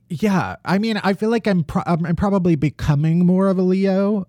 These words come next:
Um, I'm, I'm growing into my, my Leo-ness, but, um, yeah, I d-, I do think every, every additional fact that I learn about how I am supposed to be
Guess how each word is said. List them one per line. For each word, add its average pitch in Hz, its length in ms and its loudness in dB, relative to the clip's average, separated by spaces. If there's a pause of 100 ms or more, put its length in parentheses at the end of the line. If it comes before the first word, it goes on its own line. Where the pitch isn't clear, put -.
Um, 110 480 -2
I'm, 139 200 -2
I'm 143 200 -2
growing 139 420 0
into 131 380 -4
my, 120 320 -2
my 131 180 0
Leo-ness, 135 720 0
but, 123 400 -2
um, 110 400 -2 (240)
yeah, 135 400 -2 (100)
I 175 140 0
d-, 190 100 0
I 185 140 0
do 214 160 0
think 220 260 -6
every, 226 480 0
every 269 460 0 (180)
additional 190 600 0
fact 147 500 -4
that 160 140 0
I 139 140 0
learn 131 360 0
about 131 400 0
how 143 220 -2
I 143 80 0
am 131 160 -4
supposed 139 500 -6
to 156 80 -6
be 165 320 -2